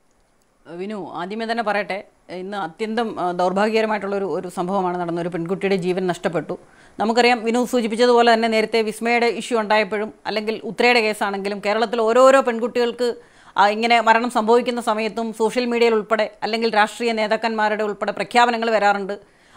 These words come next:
ആ, ഇനി, ഇനി തു-, ഇനി മുതൽ പുതിയ രീതിയിലായിരിക്കും വരിക എന്ന് കൊട്ടിഘോഷിക്കപ്പെടാറുണ്ട് പല പല പ്രഖ്യാപനങ്ങളും. പക്ഷേ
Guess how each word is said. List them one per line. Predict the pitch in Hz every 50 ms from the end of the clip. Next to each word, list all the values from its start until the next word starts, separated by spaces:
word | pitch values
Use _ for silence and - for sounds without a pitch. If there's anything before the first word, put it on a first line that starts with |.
| - -
ആ, | 196 208
ഇനി, | 208 220 233 247
ഇനി | 240 233 233 226 226 240
തു-, | 214 240 233 233
ഇനി | 233 240
മുതൽ | 247 240 220 247 240
പുതിയ | - - 240 220 247 247 247 220
രീതിയിലായിരിക്കും | 220 220 233 226 247 240 226 214 220 220 220 185 233 226
വരിക | 220 220 214 214 226
എന്ന് | 220 214 214 220 220
കൊട്ടിഘോഷിക്കപ്പെടാറുണ്ട് | 214 - 220 214 277 294 277 - 247 - 269 240 233 214 208 196 202 196 208
പല | 175 208 202 208
പല | 214 208 208 196 131 -
പ്രഖ്യാപനങ്ങളും. | 196 190 - 220 208 190 190 175 160 160 151 - - -
പക്ഷേ | 226 - 285 285 285